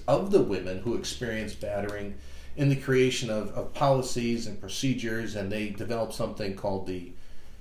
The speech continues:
the equality wheel, and, uh, we'll talk more about what that looks like. And that was really the result of them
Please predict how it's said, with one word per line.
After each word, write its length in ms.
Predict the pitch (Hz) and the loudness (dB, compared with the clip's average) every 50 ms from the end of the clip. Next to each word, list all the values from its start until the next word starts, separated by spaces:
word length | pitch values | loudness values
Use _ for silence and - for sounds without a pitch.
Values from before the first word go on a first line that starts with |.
| - - - - - | -8 -6 -6 -4 -4
the 200 | - - 104 104 - | -4 -2 -2 -2 -2
equality 580 | - - - 147 151 165 170 170 160 147 147 | -2 0 2 2 2 4 4 4 6 6 4
wheel, 600 | 135 131 139 147 143 139 139 139 135 135 135 131 123 - | 4 4 2 2 4 6 6 6 6 6 6 4 2 0
and, 540 | 113 104 101 101 98 95 95 95 95 - - - | 0 0 0 0 -2 -2 -2 -4 -4 -4 -4 -4
uh, 220 | 107 104 101 104 110 | -2 -2 -2 -2 0
we'll 180 | 117 120 120 | 0 0 0
talk 320 | - - - 151 151 143 - | -2 -2 -4 -4 -4 -2 2
more 280 | 147 135 123 120 120 | 4 4 6 6 6
about 440 | 113 113 110 107 107 104 104 101 - - - - - - - | 4 4 4 2 2 2 0 -2 -4 -8 -6 -6 -6 -4 -2
what 180 | - 117 - - | 2 2 4 4
that 220 | 131 127 135 127 131 | 6 4 4 4 2
looks 240 | 131 127 - - | 2 2 2 0
like. 340 | - 135 127 120 101 - - - - - - - - - - - | 2 2 2 2 2 0 0 0 -2 -2 -2 -4 -6 -6 -6 -4
And 320 | - 117 113 113 110 107 107 | -2 0 0 0 0 4 6
that 180 | - - - 175 | 6 6 6 6
was 160 | 175 135 135 | 4 4 4
really 260 | 135 139 135 135 131 | 4 4 6 6 4
the 100 | 127 123 113 | 4 2 0
result 400 | 117 107 101 117 110 104 104 110 | -2 -2 0 0 0 0 0 -2
of 120 | 98 95 | -2 -2
them 220 | 104 107 104 101 | -2 -4 -4 -6